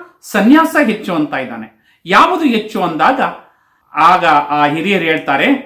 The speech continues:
"ಇದಕ್ಕೆ ಸರಿಯಾದ ಉತ್ತರವನ್ನ ಕೊಡೋರು ಜೇಡರ ದಾಸಿಮಯ್ಯ ಅಂತ ಇದ್ದಾರೆ. ಆ ಜೇಡರ ದಾಸಿಮಯ್ಯ ಅನ್ನೋ ಶರಣರ ಹತ್ತಿರ ಹೋದ್ರೆ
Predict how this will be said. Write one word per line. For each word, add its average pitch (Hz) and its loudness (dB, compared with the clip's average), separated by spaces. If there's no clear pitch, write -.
"ಇದಕ್ಕೆ 175 -2
ಸರಿಯಾದ 262 2
ಉತ್ತರವನ್ನ 196 0
ಕೊಡೋರು 165 -4
ಜೇಡರ 269 2
ದಾಸಿಮಯ್ಯ 170 -2
ಅಂತ 156 -4
ಇದ್ದಾರೆ. 139 -4
ಆ 170 2
ಜೇಡರ 294 2
ದಾಸಿಮಯ್ಯ 240 2
ಅನ್ನೋ 180 -4
ಶರಣರ 190 2
ಹತ್ತಿರ 170 -6
ಹೋದ್ರೆ 202 0